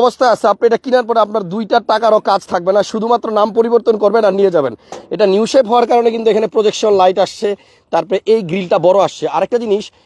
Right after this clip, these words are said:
এই গাড়িতে কিন্তু আপনার ভিআইপি লাইট এবং হর্ন লাগানো আছে। দেখি একটু গাড়িটা স্টার্ট করে আমাকে একটু এই লাইটগুলো ধরায় দেখাও।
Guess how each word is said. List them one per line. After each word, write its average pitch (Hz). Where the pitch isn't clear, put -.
এই 170
গাড়িতে 202
কিন্তু 208
আপনার 196
ভিআইপি 190
লাইট 180
এবং 190
হর্ন 160
লাগানো 165
আছে। 127
দেখি 175
একটু 214
গাড়িটা 175
স্টার্ট 175
করে 220
আমাকে 160
একটু 190
এই 160
লাইটগুলো 151
ধরায় 147
দেখাও। 113